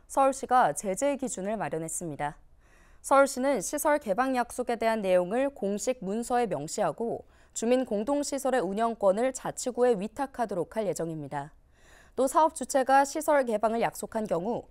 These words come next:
입주자 대표회의도 이를 준수할 수 있도록 법령 개정도 추진합니다.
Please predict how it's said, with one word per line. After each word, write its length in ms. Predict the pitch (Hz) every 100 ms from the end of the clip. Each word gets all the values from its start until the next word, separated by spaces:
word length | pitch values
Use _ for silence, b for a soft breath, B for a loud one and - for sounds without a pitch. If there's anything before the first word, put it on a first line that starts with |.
| b b
입주자 460 | 214 226 - 262 254
대표회의도 880 | - 240 262 247 240 202 226 190 -
이를 220 | 185 208
준수할 440 | 214 220 254 233
수 120 | -
있도록 580 | 190 - 170 214 254 - -
법령 460 | 190 196 233 254
개정도 500 | 240 175 156 151 196
추진합니다. 720 | 233 262 233 180 147 143 147